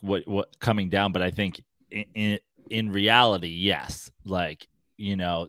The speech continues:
the stat heads, uh, the, the box score watchers, whatever, like, it could end up coming down to a lot of other people based on, like,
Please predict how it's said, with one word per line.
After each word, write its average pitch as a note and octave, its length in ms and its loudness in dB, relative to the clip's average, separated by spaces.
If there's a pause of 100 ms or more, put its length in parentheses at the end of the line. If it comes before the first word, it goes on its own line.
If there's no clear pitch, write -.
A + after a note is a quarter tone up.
the F#2 140 -2
stat G2+ 400 0
heads, F#2+ 640 -2 (360)
uh, F#2+ 160 -2
the, F2 220 -2
the F2 140 -4
box G2 360 0
score G2 360 4
watchers, F2+ 920 -2
whatever, F2+ 640 0
like, E2+ 420 -4
it G2+ 180 -8
could G2 220 -2
end F2+ 180 -2
up F2+ 140 -6
coming F#2 260 -4
down F#2 300 0
to F2 60 -2
a F2 60 0
lot F2 280 2
of E2+ 100 -4
other F2 220 -2
people F#2 460 -2
based F2 340 -6
on, E2+ 160 -4
like, D#2+ 320 -6